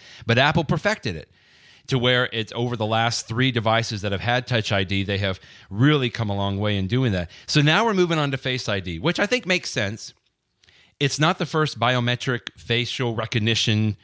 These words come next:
software. <laughs> We'll see how well Apple does it. We're not gonna know until it actually comes out of the wild, right? Does it work if you got makeup on? What about sunglasses? What about if you broke your nose? What if you have a twin?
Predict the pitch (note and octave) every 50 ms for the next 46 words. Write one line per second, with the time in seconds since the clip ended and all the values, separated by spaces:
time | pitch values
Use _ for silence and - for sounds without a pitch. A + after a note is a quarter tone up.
0 | _ _ - - A#2+ A2 G#2 - - A2 G#2+ G#2 G2+ G#2 G2+ F#2 - - - -
1 | - - - - G2+ A#2+ A#2+ - - D3 C#3 G2+ C3 B2+ B2 B2 A#2+ A#2 A#2 A#2
2 | A2+ F#2 G#2+ A2 G#2+ - A2 F#2+ A2+ G#2+ G#2+ G2 A2+ G#2 F#2 A2+ B2+ D3+ D#3 -
3 | D3+ C3+ B2+ C3 C3 C3 C3 C3 B2 A#2 - B2 A2 G#2+ G#2+ A#2 A#2 - - G#2
4 | - C3 A#2+ A#2 A#2 A#2 A2+ A2+ G#2 G2+ G#2+ A2 A2 A2 G#2+ G#2+ A2 G#2+ - -
5 | - - - - - G2+ G#2+ A#2 A#2+ A#2+ - B2 A2 F#2+ G#2+ F#2+ G#2+ A2+ A2 -
6 | A2 G2+ A2 A2 E2+ F#2+ G#2 A2+ A2 - A#2+ G#2 - A2 G#2+ G#2+ G#2+ G#2+ G#2+ G#2+
7 | G2+ F#2+ G#2+ G#2+ G#2+ A2+ G#2 - - A2 A2+ G#2 G#2+ G#2 G#2 G#2 - - G#2+ G#2
8 | G2+ F#2+ - G#2 G#2+ G#2+ A2 G#2+ G#2 - - F#2+ - - A2 G#2 - G#2+ G#2+ G#2+
9 | G#2 G#2 G2+ G2 G2+ G#2 F2 G2 A2 A2+ - A#2 G#2+ A#2+ A#2+ A#2+ - - D#3 D3
10 | C3+ C3 C3 C3 C3 B2+